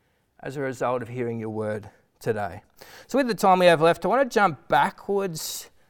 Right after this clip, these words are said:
today into the Old Testament and look at the foundations of giving for the people of God. God was calling his people into a lifestyle of generosity. And we have two brief readings today, one from Malachi three.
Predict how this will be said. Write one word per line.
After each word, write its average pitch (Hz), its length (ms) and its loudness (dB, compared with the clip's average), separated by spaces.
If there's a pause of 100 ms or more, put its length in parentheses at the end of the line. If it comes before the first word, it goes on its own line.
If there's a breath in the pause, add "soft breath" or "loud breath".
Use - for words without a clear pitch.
(100)
today 143 280 -2
into 135 160 -10
the - 120 -8
Old 180 320 -2
Testament 135 560 -6
and 185 180 -4
look 302 220 -6
at 240 120 -6
the - 80 -4
foundations 143 1160 -6 (420 loud breath)
of 151 200 4
giving 170 320 0
for 160 140 -4
the 139 100 -2
people 135 380 -4
of 113 120 -8
God. 107 300 -6 (400 loud breath)
God 254 220 6
was 269 140 -2
calling 226 460 4
his 190 220 -2
people 208 400 -2
into 165 300 0
a - 20 4
lifestyle 175 800 2
of 135 140 0
generosity. 143 640 -2
And 143 100 -6
we 226 60 4
have 254 240 -2
two 226 200 -4
brief 185 320 0
readings 165 360 4
today, 131 260 2
one 190 220 2
from 190 180 -8
Malachi 165 580 2
three. 117 380 -6